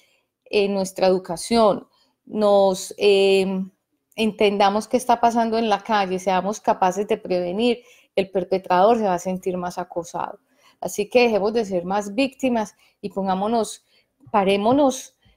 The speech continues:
y digamos no más y empecemos a adoptar, digo que medidas de prevención, que son muchísimo más económicas. Bueno, los saludos parroquiales.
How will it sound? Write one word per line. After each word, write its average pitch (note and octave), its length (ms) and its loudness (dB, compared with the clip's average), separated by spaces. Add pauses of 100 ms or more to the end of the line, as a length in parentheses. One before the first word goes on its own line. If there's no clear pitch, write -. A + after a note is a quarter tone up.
y G3+ 160 -2
digamos F#3+ 400 0
no B3+ 160 4
más C4 600 0 (300)
y A3 100 -2
empecemos G3+ 540 -2
a B3+ 80 2
adoptar, F3 600 0 (240)
digo A3+ 320 0
que B3 120 -2
medidas F#3+ 380 0
de A3 80 -2
prevención, E3+ 760 -6 (380)
que G#3 140 -4
son F#3+ 140 -4
muchísimo G#3+ 500 -4
más F3+ 220 -6
económicas. F#3+ 880 -6 (880)
Bueno, G3 500 0
los G3 220 -2
saludos F#3+ 380 -2
parroquiales. - 840 -4